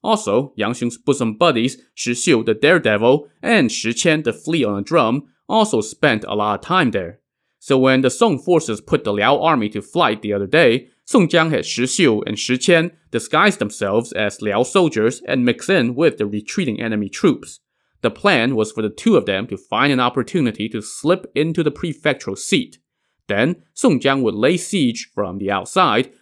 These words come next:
while Shi Qian, the flea on a drum, would go start a fire in the pagoda at a major Buddhist monastery inside the city, while Shi Xiu, the daredevil, would go start a fire at the prefectural administration compound.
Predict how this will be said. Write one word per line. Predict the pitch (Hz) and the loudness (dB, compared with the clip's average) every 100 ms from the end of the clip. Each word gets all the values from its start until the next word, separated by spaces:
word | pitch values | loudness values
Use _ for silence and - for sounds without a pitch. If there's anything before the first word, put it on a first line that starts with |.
| - | -4
while | 107 | -4
Shi | - 123 127 | -2 -2 0
Qian, | 180 175 | 2 2
the | 165 | 0
flea | - 160 175 | -4 -2 0
on | 117 104 | 0 -2
a | |
drum, | - 170 117 135 _ _ | 0 2 2 -2 _ _
would | 131 127 | -6 2
go | 160 | 2
start | 147 - 190 - | 2 2 2 2
a | |
fire | - 190 185 110 98 | -2 0 2 2 0
in | 110 | -2
the | 113 | -4
pagoda | - 104 120 151 170 | -6 -2 2 4 2
at | 110 | 2
a | 107 | 0
major | 110 170 190 185 | 0 -2 0 -2
Buddhist | 175 170 139 110 123 | -2 -2 -2 -2 0
monastery | 160 143 - 101 95 104 127 | 0 0 -2 -6 -4 -4 -4
inside | 123 113 - 156 120 | -4 -6 -2 0 0
the | 107 | -2
city, | - 196 104 - _ _ _ | 0 2 0 -4 _ _ _
while | 110 104 | -2 -2
Shi | - 127 | -2 -4
Xiu, | 127 165 117 | 0 2 4
the | 117 | 2
daredevil, | - 139 165 117 104 117 151 - _ | 2 2 2 2 2 2 2 -4 _
would | 120 113 | -8 0
go | 123 | 0
start | 117 - 123 147 | 0 0 0 0
a | |
fire | - 170 139 110 123 | -2 0 2 0 -2
at | 110 | -2
the | |
prefectural | - 117 104 120 117 - 127 98 | -6 -6 -6 -4 -4 0 0 2
administration | 113 120 120 - 185 175 110 | 0 -2 -2 -2 -2 -2 -6
compound. | - 190 165 - 92 90 | -4 -2 -2 -4 -14 -16